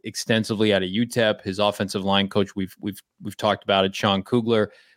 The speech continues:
would end up working with the team, but that was before then. He was, I don't believe, was on the Wilkes staff, but they, they liked Will Hernandez a lot. Uh, that would not have been, uh,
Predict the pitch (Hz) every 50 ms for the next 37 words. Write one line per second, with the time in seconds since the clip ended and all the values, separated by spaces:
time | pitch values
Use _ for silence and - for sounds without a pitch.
0 | _ - 117 113 110 107 104 - - 101 120 127 107 123 117 110 104 101 - 95
1 | - - 135 127 120 110 107 101 98 98 104 101 - 113 104 95 107 - - 104
2 | - - - 139 143 139 131 123 104 98 95 95 95 104 107 101 101 95 104 95
3 | 92 101 101 104 104 - 104 98 98 98 98 90 98 98 95 95 90 95 104 113
4 | 110 - - - - - 120 117 113 101 92 87 - - _ _ _ _ _ _
5 | _ _ _ - 110 - - 117 113 113 120 123 123 123 123 - _ _ _ -
6 | 110 107 107 107 110 107 - 107 107 101 98 104 98 95 95 95 95 98 95 92
7 | 92 - - - 92 92 95 95 95 104 113 - - - _ _ _ _ _ _
8 | - - - - - - 104 104 95 98 98 101 98 95 98 98 98 104 98 -
9 | - 98 92 90 90 90 90 - - _ _ _ _ 98 92 - 101 101